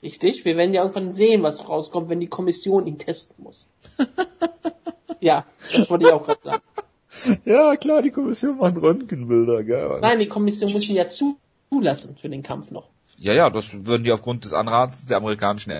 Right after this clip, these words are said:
Speaker 2: Ärzte tun.
Speaker 1: Und, aber sie könnten natürlich auch sagen,
Speaker 2: Nein,
Speaker 1: ähm,
Speaker 2: machen sie nicht, weil sie doch Geld
Speaker 1: ja,
Speaker 2: verdienen, das wissen
Speaker 1: richtig.
Speaker 2: sie doch.
Speaker 1: Ich wollte aber auch mal, ich wollte jetzt positiv mal sein,
Speaker 2: Ach so.
Speaker 1: aber du machst es richtig.
Speaker 2: <laughs> Ja, natürlich. Also ich weiß, was du damit sagen willst. Das spiegelt ja nicht deine Meinung wider. Ähm,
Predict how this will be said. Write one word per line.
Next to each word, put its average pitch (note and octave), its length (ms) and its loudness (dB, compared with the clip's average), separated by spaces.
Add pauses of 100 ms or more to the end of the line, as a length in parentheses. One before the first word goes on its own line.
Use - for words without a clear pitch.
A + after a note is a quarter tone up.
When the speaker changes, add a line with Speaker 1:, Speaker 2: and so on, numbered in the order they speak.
(160)
Speaker 2:
Ärzte F#2 300 -8
tun. A#2+ 300 -4 (500)
Speaker 1:
Und, F3 160 0
aber F3+ 160 4
sie E3 60 -8
könnten G3+ 280 -2
natürlich F#3 260 -4
auch E3 100 -4
sagen, E3 480 -2
Speaker 2:
Nein, D3 240 4
Speaker 1:
ähm, D#3 80 -2
Speaker 2:
machen C3 180 -8
sie G#2+ 100 -6
nicht, F2+ 380 -12
weil G#2 100 0
sie G#2 60 -6
doch A2+ 140 -2
Geld C3+ 180 2
Speaker 1:
ja, - 60 -16
Speaker 2:
verdienen, F#2 340 -8
das F#2+ 180 -10
wissen B2+ 120 -2
Speaker 1:
richtig. G3+ 240 -4
Speaker 2:
sie E2+ 60 -8
doch. - 40 -14 (380)
Speaker 1:
Ich F3 180 -6
wollte A3 260 6
aber F#3 220 0
auch F3+ 140 2
mal, F3+ 200 0
ich E3+ 140 -8
wollte F#3+ 160 -6
jetzt E3+ 160 -10
positiv F#3+ 460 -6
mal C#3+ 120 -4
sein, D3+ 360 -4
Speaker 2:
Ach - 80 -4
so. E3 120 -4
Speaker 1:
aber E3+ 140 0
du F3+ 140 -12
machst F3+ 220 -6
es - 280 -16
richtig. - 380 -8 (340)
Speaker 2:
<laughs> - 180 -18
Ja, A#2+ 180 -4
natürlich. B2+ 600 -2
Also A#2 160 0
ich - 220 -8
weiß, C3 220 4
was C3+ 120 2
du B2+ 80 -16
damit A#2+ 160 -2
sagen A#2 220 0
willst. F2+ 140 -8
Das - 200 -16
spiegelt A2+ 240 -8
ja A2 80 -2
nicht G#2+ 140 -8
deine G#2 140 -2
Meinung G2+ 260 -4
wider. D2+ 160 -8 (680)
Ähm, C3+ 420 4